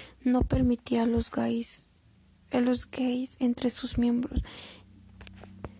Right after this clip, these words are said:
Ellos proclamaban que la homosexualidad era una desviación y que también quizás debían temer que la homosexualidad de un miembro pudiera ser utilizado como chantaje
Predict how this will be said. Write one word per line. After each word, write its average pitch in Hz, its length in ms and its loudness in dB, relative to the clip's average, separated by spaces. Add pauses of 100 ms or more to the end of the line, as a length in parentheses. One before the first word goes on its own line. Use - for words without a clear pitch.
(520)
Ellos 262 380 2
proclamaban 240 840 4
que - 220 0
la 233 560 4
homosexualidad 247 1120 2
era 254 200 4
una 262 180 4
desviación 247 840 2 (460)
y 220 160 2
que 233 260 2
también 240 720 2
quizás 262 600 2 (1300)
debían 247 500 4
temer 247 400 4
que 247 260 0
la 233 240 4
homosexualidad 233 1120 4
de - 160 0
un 269 240 6
miembro 247 340 6
pudiera 254 420 4
ser 254 220 2
utilizado 233 800 2
como 226 340 2
chantaje 233 800 -2